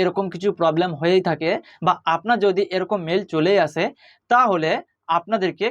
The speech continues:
কি করতে হবে? তো, এই খবরটা শোনার পর আপনাদের মধ্যে হয়তো অনেকেই ভাবছেন যে, যে অ্যাক্টিভিটিটার জন্য বা যে ভিডিওটার জন্য আপনাদের এই মেলটা আসবে, সেই ভিডিওটা আপনারা ডিলিট করে দেবেন। তো, YouTube সরাসরি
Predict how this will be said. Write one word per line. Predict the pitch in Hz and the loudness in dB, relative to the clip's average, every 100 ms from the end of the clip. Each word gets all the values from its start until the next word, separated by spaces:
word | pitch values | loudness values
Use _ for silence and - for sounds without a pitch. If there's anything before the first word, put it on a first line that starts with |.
| - | -6
কি | 208 175 | -8 -4
করতে | 170 156 143 | -4 -4 -6
হবে? | 135 131 _ - - | -8 -12 _ -20 -4
তো, | 202 226 202 | 0 0 2
এই | 226 233 | 0 2
খবরটা | 185 233 247 220 | 0 2 0 -2
শোনার | 175 190 196 | 0 2 2
পর | 170 175 - 160 | 2 2 0 -4
আপনাদের | 156 202 208 196 | -4 -2 -2 -2
মধ্যে | 180 185 | -2 0
হয়তো | 175 196 165 | 0 0 0
অনেকেই | 160 190 208 160 | 0 0 0 2
ভাবছেন | 160 160 156 190 233 - _ 156 | 0 0 -4 -4 -10 -20 _ -4
যে, | 170 190 185 - 156 | 2 2 2 -2 0
যে | 226 226 | 0 2
অ্যাক্টিভিটিটার | 180 - 220 196 202 220 160 | -2 -4 -8 -6 0 0 2
জন্য | 170 160 156 | -2 -2 -2
বা | 139 | 0
যে | 175 151 | 0 -2
ভিডিওটার | 160 170 196 196 156 | -2 0 2 2 0
জন্য | 156 165 165 160 | 0 0 2 0
আপনাদের | 160 170 165 165 190 | 0 -2 -2 0 0
এই | 180 | 0
মেলটা | 170 170 180 160 | 0 0 0 0
আসবে, | 160 147 156 - _ _ | -2 -2 -4 -6 _ _
সেই | - 262 202 | -2 0 0
ভিডিওটা | 220 220 226 165 | 2 2 2 0
আপনারা | 160 175 214 170 | -4 -2 -2 0
ডিলিট | 185 185 - | -2 -2 -6
করে | 160 151 | -6 -6
দেবেন। | 147 139 - _ _ - - | -6 -10 -14 _ _ -20 -2
তো, | 196 175 180 | 0 2 2
YouTube | 254 233 240 233 | 2 2 0 0
সরাসরি | 175 196 202 202 | 2 2 2 0